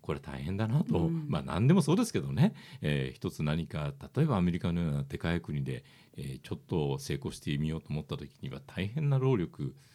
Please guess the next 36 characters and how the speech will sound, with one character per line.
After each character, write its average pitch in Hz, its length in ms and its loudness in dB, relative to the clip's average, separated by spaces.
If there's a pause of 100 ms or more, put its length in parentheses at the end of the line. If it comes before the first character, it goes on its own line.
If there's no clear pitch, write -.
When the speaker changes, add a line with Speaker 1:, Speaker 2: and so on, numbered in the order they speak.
(200)
Speaker 1:
う 82 40 2
ん、 73 160 -2
そ - 160 -10
し - 80 -12
て - 120 -12
投 107 220 2
資 - 140 0
を 104 60 4
し 104 120 -4
な 101 80 -2
い 101 80 -4
と - 100 -12
い - 60 -10
け 85 100 -8
な 80 100 0
い 87 40 0
ん 87 60 -4
だ 69 100 -8
な 69 200 0
と 69 120 -10
い - 20 -8
う - 20 -20
こ - 80 -12
と - 100 -12
が、 - 100 -12 (300)
え - 60 -2
ー、 - 20 -2
つ - 100 -8
く - 80 -12
づ 67 140 -8
く - 100 -20
感 69 240 2
じ 67 120 0
ら 65 100 -4
れ 65 80 -6
た、 69 180 -10